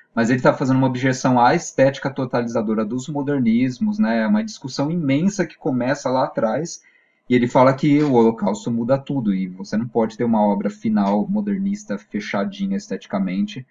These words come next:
após Auschwitz, que fica ridículo, não faz sentido, né? A gente vive numa época de fragmentos, e que, em partes, o, um dos crimes do modernismo é fingir que não vivemos uma vida de fragmentos e tentar dar uma totalidade estética.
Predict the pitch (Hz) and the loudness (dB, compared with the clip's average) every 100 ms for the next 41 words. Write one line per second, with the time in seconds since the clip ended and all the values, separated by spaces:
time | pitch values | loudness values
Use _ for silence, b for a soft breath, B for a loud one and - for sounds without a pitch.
0 | b b b 104 110 107 104 101 - 117 | b b b -4 0 2 2 0 -2 -8
1 | - - 131 _ _ - 131 127 104 104 | -8 -10 -12 _ _ -6 0 0 0 -2
2 | 104 - - - 104 104 104 - 104 - | -4 -8 -14 -10 -6 -4 -4 -2 -6 -6
3 | 92 - 90 92 101 - - 101 107 107 | -10 -8 -8 -6 -4 -6 -4 -2 2 2
4 | 104 101 107 104 110 107 104 104 127 - | 2 0 -4 -4 -2 2 4 4 2 -4
5 | - _ _ _ - - 120 110 117 113 | -14 _ _ _ -14 -2 0 4 4 4
6 | - 123 110 107 113 123 127 131 131 127 | 2 -2 0 -2 -4 -2 2 2 2 2
7 | 120 113 107 107 117 127 117 117 - 117 | 2 4 4 4 2 0 0 -2 0 0
8 | 104 123 143 117 123 139 131 110 113 110 | 0 -2 0 2 2 2 2 2 2 2
9 | 107 104 104 107 - 110 104 101 104 107 | 0 0 0 -2 -4 -2 0 2 2 -2
10 | - 117 113 110 104 107 104 107 110 104 | -6 -8 -6 -4 -2 -4 -6 -8 -4 -4
11 | 98 104 - - - - - | -4 -6 -4 -8 -8 -18 -20